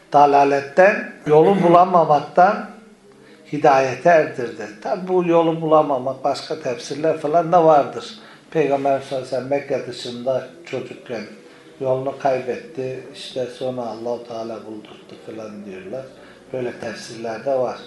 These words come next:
Şeytan devenin yulağını çekmiş, götürmüş, sonra Cebrail onu üflemiş, ta Yemen'e gitmiş. Tabi bunlar tefsirlerde anlatılıyor. Veyahut da işte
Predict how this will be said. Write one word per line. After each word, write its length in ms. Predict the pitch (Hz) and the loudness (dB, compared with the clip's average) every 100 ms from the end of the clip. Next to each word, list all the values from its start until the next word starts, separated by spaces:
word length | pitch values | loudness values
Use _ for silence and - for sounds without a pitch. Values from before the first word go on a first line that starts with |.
| - - | -20 -14
Şeytan 540 | - 127 123 139 135 135 - 135 | -6 -6 -4 -2 -2 -4 -10 -4
devenin 460 | 123 120 120 123 | -2 -2 -4 -8
yulağını 460 | 123 113 110 123 120 | -8 -6 -8 -10 -14
çekmiş, 460 | 117 - - - - | -16 -16 -18 -16 -12
götürmüş, 560 | 110 - 107 110 113 - | -14 -14 -18 -18 -18 -14
sonra 260 | 123 120 113 | -10 -8 -10
Cebrail 500 | - 107 - 113 117 | -12 -14 -12 -8 -6
onu 200 | 117 113 | -6 -8
üflemiş, 540 | 117 - 117 110 113 - | -12 -12 -14 -14 -16 -14
ta 120 | 117 | -12
Yemen'e 440 | 113 107 110 107 | -12 -12 -12 -14
gitmiş. 600 | 107 107 - 131 143 - - - - - | -14 -16 -18 -14 -14 -14 -18 -20 -18 -4
Tabi 240 | 156 139 | -2 -2
bunlar 260 | 139 170 170 | 2 2 4
tefsirlerde 640 | 135 - - 120 117 120 170 | -2 -4 -8 -8 -6 2 4
anlatılıyor. 680 | 170 156 - 151 175 143 - - - - - 160 | 4 2 0 -2 0 -2 -4 -16 -20 -20 -6 2
Veyahut 480 | 165 156 - - | 6 6 2 0
da 320 | 170 170 175 - - - - - | 4 4 2 -8 -20 -20 -20 -16
işte 540 | 160 - 147 143 143 | -14 -4 2 2 0